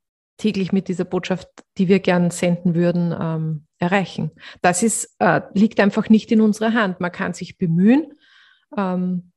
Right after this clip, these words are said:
und erreicht recht viel mit Strategie und mit, ähm, wir haben zuletzt über diese, über diese Reels-Trends gesprochen und so. Also man kann da schon aktiv auch, ähm,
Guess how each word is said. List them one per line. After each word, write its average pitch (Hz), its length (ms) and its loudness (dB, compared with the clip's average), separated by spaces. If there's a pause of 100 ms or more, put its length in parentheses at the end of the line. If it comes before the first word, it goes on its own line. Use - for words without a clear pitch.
(140)
und 190 220 0
erreicht 185 440 0
recht - 200 -6
viel 214 200 0
mit 196 160 0
Strategie 196 580 -4
und 208 180 2
mit, 185 400 -2
ähm, 170 640 -4
wir 175 140 -4
haben 165 320 -6
zuletzt 175 400 -2
über 180 160 -2
diese, 170 360 -2
über 165 220 -4
diese 160 320 -4
Reels-Trends 214 840 0
gesprochen 196 500 -6
und 196 100 -2
so. 196 80 -2
Also 190 140 -4
man 180 120 -2
kann 185 240 -2
da 180 120 0
schon 208 280 0
aktiv - 560 -6
auch, 180 360 -6
ähm, 175 480 -2